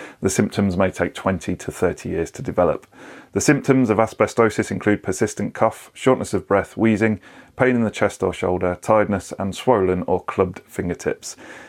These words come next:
If any of these symptoms appear, you should seek immediate medical advice. I've popped the link to the H S E's Asbestos and You campaign in the show notes.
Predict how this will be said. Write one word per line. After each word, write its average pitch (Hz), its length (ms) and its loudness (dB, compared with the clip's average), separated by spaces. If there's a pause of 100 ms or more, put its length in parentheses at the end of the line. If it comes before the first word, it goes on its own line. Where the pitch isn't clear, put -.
(100)
If - 160 0
any 117 140 4
of 107 100 2
these 107 180 2
symptoms 104 360 0
appear, 95 240 2
you 92 120 0
should 92 240 0
seek - 380 -4
immediate 95 480 0
medical 90 340 -4
advice. - 560 -6
I've 90 160 -4
popped - 160 2
the 104 80 4
link 101 180 2
to - 60 -12
the 92 140 4
H - 200 -2
S - 160 -4
E's 92 180 -2
Asbestos - 640 -2
and 92 120 0
You 123 120 6
campaign 87 560 -2 (280)
in 85 260 -6
the 78 60 -12
show 58 220 -10
notes. - 420 -14